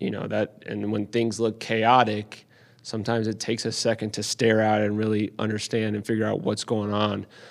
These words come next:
Um, obviously, last week, that's an elite quarterback, and he'll probably see it as fast as anybody, along with the quarterback that we're about to play. Um,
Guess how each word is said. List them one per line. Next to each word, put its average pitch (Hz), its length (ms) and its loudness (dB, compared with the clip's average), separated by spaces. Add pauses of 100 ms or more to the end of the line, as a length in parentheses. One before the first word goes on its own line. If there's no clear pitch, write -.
(160)
Um, 101 640 -4
obviously, 107 480 2 (120)
last 110 280 -2
week, 110 160 -4
that's 110 220 -4
an 113 80 -4
elite 107 300 -2
quarterback, 113 640 -2 (460)
and 107 300 -2
he'll 113 120 2
probably 107 440 0
see 113 240 0
it 110 100 0
as 104 120 -4
fast 107 360 -2
as 107 180 -2
anybody, 117 400 0
along 107 260 -2
with 104 100 -4
the 110 60 -10
quarterback 110 460 -4
that 107 120 -4
we're 110 100 0
about 110 320 -4
to 117 80 -6
play. 117 380 -6 (460)
Um, 104 640 -2